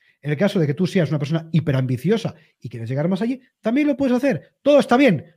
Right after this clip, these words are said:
La ventaja, que es un negocio que se adapta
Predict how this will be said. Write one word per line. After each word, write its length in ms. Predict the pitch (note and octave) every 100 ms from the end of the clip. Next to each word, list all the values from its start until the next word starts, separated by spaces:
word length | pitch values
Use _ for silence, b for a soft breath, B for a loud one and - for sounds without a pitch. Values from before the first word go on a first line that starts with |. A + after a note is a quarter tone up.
| _
La 180 | F#3
ventaja, 520 | F3 F#3+ C#4+ - E3+ - _
que 160 | - G3+
es 140 | B3+
un 120 | C4 G#3+
negocio 520 | E3 E3 D#3+ E3 E3
que 180 | F3 D#3+
se 260 | - -
adapta 680 | C3 A#2+ C3+ F#3 - A2 E2+